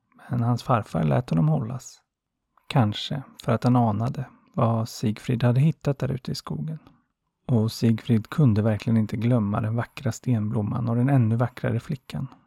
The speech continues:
Så efter några dagar stannade han återigen hemma när de andra gav sig ut för att jaga. För att återigen leta upp platsen där han sett den vackra flickan och stenblomman.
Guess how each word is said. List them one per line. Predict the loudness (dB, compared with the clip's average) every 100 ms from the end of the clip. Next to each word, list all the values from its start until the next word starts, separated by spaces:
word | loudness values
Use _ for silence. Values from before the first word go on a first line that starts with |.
| _
Så | -10 -4 -2 -2
efter | 0 2
några | 4 4
dagar | 2 2 2 0 -4 -6 -12
stannade | -4 2 4 4
han | 4
återigen | 2 0 0 0 2
hemma | 2 0 0 -4 -8 -8
när | -4
de | 0
andra | 2 2 0
gav | 2 0
sig | 2 -2
ut | -2
för | -2
att | 0
jaga. | 0 -2 -6 -10 -12 _ _ -20 _ -20
För | 0 2
att | 4
återigen | 2 0 0 0 0 0 -2
leta | 0 0 0 0
upp | 0 -2 -4
platsen | -4 -4 -12 -10 -10 -4
där | -2
han | -2
sett | -4 -6 -8 -8 _ -14
den | -4 -2
vackra | -2 -2 -6
flickan | -4 -6 -8 -8 -6
och | -6
stenblomman. | -8 -4 -4 -4 -8 -10 -14